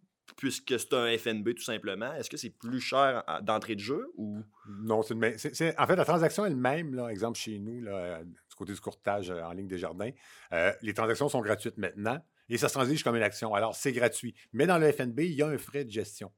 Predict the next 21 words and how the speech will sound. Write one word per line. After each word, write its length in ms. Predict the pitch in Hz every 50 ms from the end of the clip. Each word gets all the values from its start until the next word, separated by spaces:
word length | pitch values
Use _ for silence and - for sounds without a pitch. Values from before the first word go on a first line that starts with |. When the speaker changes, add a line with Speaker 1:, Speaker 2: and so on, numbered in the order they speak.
| _ _ _ _ _
Speaker 2:
Alors, 140 | - 90 98
le 60 | 120
frais 120 | 127 135 170
de 40 | 180
Speaker 1:
Ok. 60 | 165
Speaker 2:
gestion 260 | 151 - - 190 202
sera 280 | - - - 147 - - _ -
petit 540 | 147 143 135 135 - - - 175 214 240 - _ _ _ _ _ _ _
si 280 | - - - - 139 139
on 100 | 127 117
copie, 240 | - 120 113 - 143
exemple, 320 | 127 107 123 131 120 -
l'indice 300 | 113 107 101 107 127 -
S 140 | 113 104 -
and 80 | 107 107
P 160 | 110 123 117
cinq 260 | - - 104 98 92
cents, 160 | - 139 139
c'est 100 | - 113
souvent, 380 | - - 101 92 101 107 120 120
là, 200 | 107 101 101